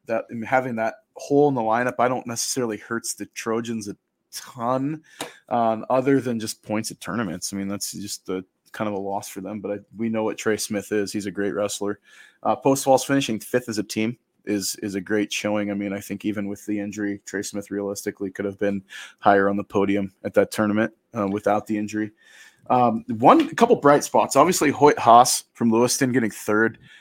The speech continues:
at one thirty-two is huge. I mean, tr-, I, I said it last year. We talked about kinda setting the table for Raleigh Lane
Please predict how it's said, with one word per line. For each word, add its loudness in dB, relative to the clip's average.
at 8
one 4
thirty-two 2
is -2
huge. -4
I 0
mean, 0
tr-, 0
I, 8
I 6
said 8
it 10
last 8
year. 2
We 0
talked 0
about 0
kinda -6
setting -4
the -8
table -4
for -6
Raleigh 0
Lane -8